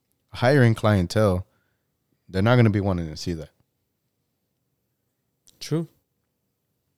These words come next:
Speaker 2: They won't make that trip out there.
Speaker 1: They won't.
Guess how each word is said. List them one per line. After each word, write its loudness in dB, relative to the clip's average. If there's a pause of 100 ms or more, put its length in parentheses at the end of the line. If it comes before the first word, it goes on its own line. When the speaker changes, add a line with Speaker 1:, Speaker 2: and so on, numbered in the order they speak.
(140)
Speaker 2:
They -2
won't -4 (640)
make -10
that -8
trip -8
out -10
there. -16 (120)
Speaker 1:
They -4
won't. 0